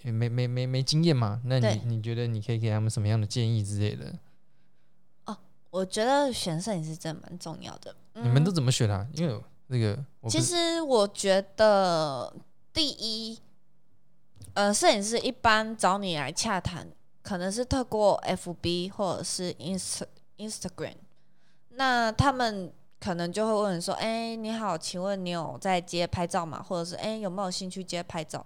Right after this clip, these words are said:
Speaker 2: 巴拉巴拉的。那他们就会跟你讲一些他们想要拍什么什么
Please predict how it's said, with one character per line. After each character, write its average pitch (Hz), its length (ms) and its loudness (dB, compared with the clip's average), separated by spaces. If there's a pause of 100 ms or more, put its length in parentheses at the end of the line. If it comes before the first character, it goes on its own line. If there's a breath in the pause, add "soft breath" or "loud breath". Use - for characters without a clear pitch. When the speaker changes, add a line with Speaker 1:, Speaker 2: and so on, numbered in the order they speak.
(120)
Speaker 2:
巴 156 100 -6
拉 156 100 -2
巴 110 160 -6
拉 82 180 -6
的。 - 180 -14 (460 soft breath)
那 208 460 0 (720 soft breath)
他 233 160 0
们 180 420 -2 (160)
就 202 120 -6
会 202 100 2
跟 196 180 0
你 135 320 -8 (420)
讲 120 300 -4
一 135 120 -10
些 151 540 -4 (600)
他 - 140 -10
们 160 380 -8
想 151 200 -4
要 160 60 -4
拍 160 240 -6
什 - 120 -6
么 - 120 -12
什 - 140 -8
么 - 60 -16